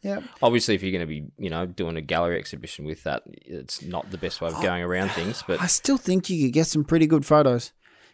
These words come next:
Speaker 1: You know, as long as you weren't going
Speaker 2: No, no, no, it's
Speaker 1: crazy big.
Speaker 2: it's more because if you're taking photos of people who are unawares,
Speaker 1: No, yeah, true.
Speaker 2: even though it's a public space, but I think it, what is it, thirty percent
Speaker 1: I'm not
Speaker 2: of
Speaker 1: sure.
Speaker 2: the frame or something, you need to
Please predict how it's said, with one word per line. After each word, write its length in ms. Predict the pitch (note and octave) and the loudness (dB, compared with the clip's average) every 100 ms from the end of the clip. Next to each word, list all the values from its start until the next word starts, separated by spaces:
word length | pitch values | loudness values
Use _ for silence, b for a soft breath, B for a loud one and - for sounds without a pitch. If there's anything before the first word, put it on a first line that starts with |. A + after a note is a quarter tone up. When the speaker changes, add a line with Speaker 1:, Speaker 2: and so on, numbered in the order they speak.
| b | b
Speaker 1:
You 120 | D3 | 8
know, 160 | D#3+ E3 | 8 8
as 80 | |
long 160 | D#3+ F#3 | 8 8
as 80 | F3+ | 8
you 80 | F3 | 8
weren't 240 | F3 D#3 | 8 6
going 380 | D#3+ D#3 D3 C3 | 6 6 6 6
Speaker 2:
No, 120 | D3 | 6
no, 100 | C#3+ G#2 | 4 6
no, 20 | |
it's 20 | F2 | 8
Speaker 1:
crazy 300 | E3 D#3+ D#3 | 8 8 8
big. 340 | C#3 C#3 B2 - | 8 8 6 -2
Speaker 2:
it's 140 | G#2 | -4
more 240 | B2 B2+ A#2 | 2 4 4
because 520 | G2 - G2 E2 - | 2 -2 -4 -2 -6
if 140 | F#2+ | -6
you're 100 | G2 | -6
taking 280 | F2+ F#2 E2+ | -4 -4 -4
photos 340 | E2 D2 D2+ D#2 | -6 -4 -4 -6
of 120 | D2+ | -8
people 520 | - F2+ - E2 E2 _ _ _ _ _ - | -4 -4 -2 -4 -6 _ _ _ _ _ -10
who 80 | E2 | -4
are 120 | D#2+ | -2
unawares, 760 | G2 E2+ F2+ C2 F2 B2 - - - | 0 0 0 2 -2 -4 -8 -12 -8
Speaker 1:
No, 160 | G#2+ G2 | -4 -2
yeah, 240 | C#2 D#2 | -4 -8
true. 180 | D2 C#3 | -6 2
Speaker 2:
even 140 | C3 A#2+ | 2 4
though 60 | |
it's 100 | G2 | -2
a 40 | G2+ | -4
public 280 | F#2+ D#2+ - | -6 -6 -6
space, 580 | - D2 F#2 - - _ | -2 -2 -2 -6 -10 _
but 160 | F#2 D2+ | -4 -2
I 60 | - | -6
think 220 | - A2+ | -6 -4
it, 140 | F#2 G2+ | -4 -6
what 120 | F2+ | -6
is 140 | F#2 | -6
it, 100 | F#2+ | -8
thirty 200 | - A2+ G#2+ | -2 -2 -2
percent 420 | - - A2 - - _ _ - | -6 -6 -6 -6 -18 _ _ -10
Speaker 1:
I'm 100 | G2 | -8
not 60 | D2 | -6
Speaker 2:
of 60 | |
Speaker 1:
sure. 200 | - F#2 | -6 -4
Speaker 2:
the 60 | A2 | -6
frame 340 | - G#2 G#2 | -4 -4 -2
or 80 | G#2 | -4
something, 560 | - G#2+ G2 G#2 G2+ G2 _ | -6 -6 -4 -4 -4 -8 _
you 160 | F#2+ | -10
need 280 | F#2 F2+ F2 | -8 -8 -10
to 480 | - F#2 F#2 F2+ F2 | -6 -4 -2 -2 -6